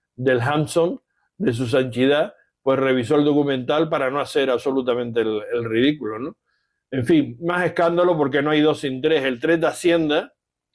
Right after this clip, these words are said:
usa un testaferro para no pagar impuestos sobre su patrimonio mientras está pidiendo ejemplaridad al resto de españoles,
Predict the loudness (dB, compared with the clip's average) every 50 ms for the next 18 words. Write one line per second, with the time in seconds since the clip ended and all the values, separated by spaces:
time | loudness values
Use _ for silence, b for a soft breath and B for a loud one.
0 | _ _ 0 0 2 2 2 2 2 2 2 2 -2 -2 -2 -4 -4 -4 -2 0
1 | 0 0 2 2 2 0 0 2 0 0 0 0 0 0 0 0 0 0 0 -2
2 | 0 0 0 0 0 0 -2 -2 0 0 0 0 0 0 0 0 0 0 0 0
3 | -2 -2 -2 -2 0 0 0 -2 -2 -6 _ _ _ _ _ _ -2 0 0 0
4 | 0 0 -2 -2 -2 -2 -2 -2 0 2 2 2 4 2 2 0 0 0 -2 0
5 | 0 0 0 2 2 2 2 2 0 0 -2 -2 -4 -4 -2 -2 -2 -2 -2 -2
6 | -4 -2 0 0 2 2 2 0 -2